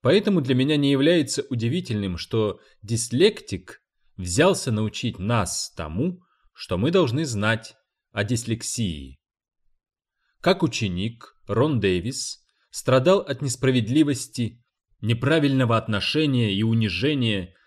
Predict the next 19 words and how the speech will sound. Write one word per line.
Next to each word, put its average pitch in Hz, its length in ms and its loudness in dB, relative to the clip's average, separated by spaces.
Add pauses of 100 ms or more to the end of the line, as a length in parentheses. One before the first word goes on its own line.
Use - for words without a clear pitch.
(120)
с - 140 -14
которыми 170 400 2
знакомо 147 480 0
большинство 135 600 -4
людей 123 400 0
с - 140 -8
уникальным 123 720 0
способом 104 840 -6 (340)
обучения, 101 960 -2 (340)
называемым 117 960 0 (380)
дислексия. 123 1040 -4 (1080)
Сочетание 127 720 2
таланта 120 680 2
и 110 320 -2
неспособности, 107 1300 -4 (480)
описанное 120 560 0
в 117 60 -6
книге 117 460 -2
Рона, 110 580 -2